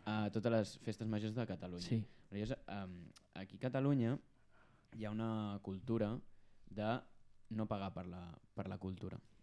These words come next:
Speaker 1: I, em, que això està molt bé, perquè vol dir que hi ha moltes ajudes públiques, que, bueno, pues que el govern aposta per la cultura, que, bueno, que hi ha, que hi ha coses interessants, però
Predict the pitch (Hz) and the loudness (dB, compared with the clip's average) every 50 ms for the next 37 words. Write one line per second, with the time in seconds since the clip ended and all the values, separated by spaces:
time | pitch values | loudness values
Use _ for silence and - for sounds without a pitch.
0 | - - - - 117 113 113 110 107 107 107 107 104 101 98 90 - - - - | -20 -8 -2 2 4 6 6 6 6 4 2 2 0 0 -2 -4 -8 -12 -16 -18
1 | - - - - - - 107 - 120 113 - 147 147 147 131 127 131 147 139 110 | -18 -20 -20 -14 -6 -6 -4 -2 -2 0 2 4 6 8 8 8 8 6 6 4
2 | - 101 95 - 98 98 104 107 107 117 107 113 101 98 104 104 110 110 107 120 | 2 0 -4 -2 0 0 2 4 2 2 2 2 0 2 2 2 2 2 2 2
3 | 110 110 107 123 117 104 101 - - 123 131 127 123 123 - 123 117 120 120 - | 2 2 4 4 4 4 4 4 4 6 6 6 6 4 4 4 4 4 2 -2
4 | - - - - - - - - - 101 101 95 95 95 92 92 92 92 92 104 | -8 -16 -20 -20 -20 -20 -8 -4 -2 0 0 0 0 -2 -2 -2 -4 -2 0 2
5 | 110 107 123 - - - - 98 98 90 95 95 101 101 107 107 107 - - 104 | 2 2 2 0 -4 -6 -6 -6 -4 -4 -2 -2 0 0 0 0 0 -2 -4 -6
6 | - 107 - - 104 104 104 107 104 101 107 107 104 131 131 131 135 131 - 98 | -6 -4 -4 -2 -2 -2 0 -2 0 0 0 2 6 6 8 8 6 4 2 -2
7 | 95 92 92 92 92 90 87 87 87 82 82 85 82 - - - - 87 98 95 | -4 -4 -4 -6 -6 -6 -8 -8 -8 -8 -8 -10 -10 -12 -14 -12 -6 -4 -4 -2
8 | 92 - - - - _ _ - - - 98 95 95 101 98 - - 101 101 101 | -4 -6 -10 -14 -20 _ _ -14 -6 -4 -2 0 0 0 -2 -2 -2 -2 -2 0
9 | 101 104 104 104 104 104 104 104 104 98 101 - - - - - _ _ _ _ | 0 0 0 0 0 -2 -2 -4 -6 -10 -12 -18 -20 -20 -20 -20 _ _ _ _
10 | _ - - - - - 123 120 139 131 135 139 - 131 127 120 120 107 104 107 | _ -20 -20 -14 -2 0 4 6 6 6 4 4 4 4 4 6 4 4 2 4
11 | - 127 113 113 139 151 - - - 101 104 | 4 6 6 6 4 2 0 0 2 2 2